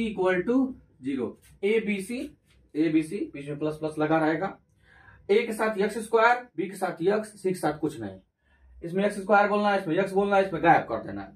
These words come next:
तो ए एक्स स्क्वायर प्लस बी एक्स प्लस सी बराबर ज़ीरो। तो यही है इसमें, ठीक है। तो ए एक्स स्क्वायर प्लस बी एक्स प्लस सी बराबर ज़ीरो। तो इसमें जो ये एक्स के वैल्यूज हैं,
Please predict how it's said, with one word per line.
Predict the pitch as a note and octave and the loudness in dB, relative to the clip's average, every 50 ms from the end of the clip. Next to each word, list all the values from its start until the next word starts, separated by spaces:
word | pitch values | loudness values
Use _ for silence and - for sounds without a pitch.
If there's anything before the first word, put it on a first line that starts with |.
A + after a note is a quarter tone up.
| - - - _ - - - - | -20 -20 -20 _ -20 -20 -10 -8
तो | G3 F3+ - A3+ | -8 0 4 4
ए | |
एक्स | A3+ C4 C4 B3+ B3+ B3+ | 6 6 6 4 4 0
स्क्वायर | B3 G#3+ - A#3+ A3+ A3+ A#3 A3 | -6 -2 2 4 6 6 6 6
प्लस | A3 A3 G3 | 4 0 -2
बी | E3 E3+ A3 | -2 -2 0
एक्स | A3+ A3+ A3 - - | 2 2 2 2 2
प्लस | G3 F#3+ F3+ - | 2 2 2 2
सी | G3+ G#3 F#3+ | 0 0 2
बराबर | G3 F#3 F#3 F3+ A3 B3 C#4 D4+ - - - _ _ _ - | 6 6 6 6 6 6 4 4 2 -4 -12 _ _ _ -4
ज़ीरो। | D#3 E3+ C#3+ A#2+ G#2+ - - _ _ _ _ | -2 -2 -2 -2 -4 -8 -12 _ _ _ _
तो | A3+ A3+ | -4 0
यही | A#3+ A#3+ A#3 G#3+ | 2 2 2 2
है | E3 - - - - | 2 0 -2 -4 -8
इसमें, | - - - - - - - - _ _ _ _ - - - _ _ - | -14 -16 -16 -18 -18 -18 -20 -20 _ _ _ _ -20 -20 -20 _ _ -10
ठीक | B3 G#3 C#4 | -6 -6 -6
है। | B3+ - | -6 -6
तो | - G#3 G#3 - - | -8 -10 -8 -4 -2
ए | A#3 A#3+ A#3+ | 0 0 0
एक्स | A3 A#3+ | -2 -4
स्क्वायर | A3 G#3 - A3+ G#3+ G#3+ G#3+ | -6 0 2 2 2 2 2
प्लस | A3 G#3 - | 0 -2 -2
बी | - G#3 | -2 -2
एक्स | G#3 G3+ - | -2 -2 -2
प्लस | G#3 G3+ G3 | -4 -4 -4
सी | - G3 | -2 0
बराबर | F#3 F#3 F3 E3 E3 D#3 | 0 0 0 0 -2 -4
ज़ीरो। | D3 D3 C3 B2 | -4 -4 -4 -4
तो | A#2 - - - _ - B3 B3+ B3 | -6 -8 -14 -20 _ -8 -8 -6 -6
इसमें | B3 B3 A#3+ B3+ C4+ D4 D4+ C#4 A#3 | -6 -4 0 2 4 4 4 2 2
जो | C4 B3+ A#3+ A#3 | 2 4 4 4
ये | G#3 G#3 A3 A3 A3 | 4 4 4 6 6
एक्स | A#3 A3+ - | 4 4 0
के | - A#3 A3 | 0 2 4
वैल्यूज | F#3+ F#3+ F#3 F#3+ G#3 A#3 A3+ D3+ C3+ | 6 6 6 4 2 0 0 0 0
हैं, | C3 C#3+ E3+ G3 - - | 0 0 -2 -4 -10 -16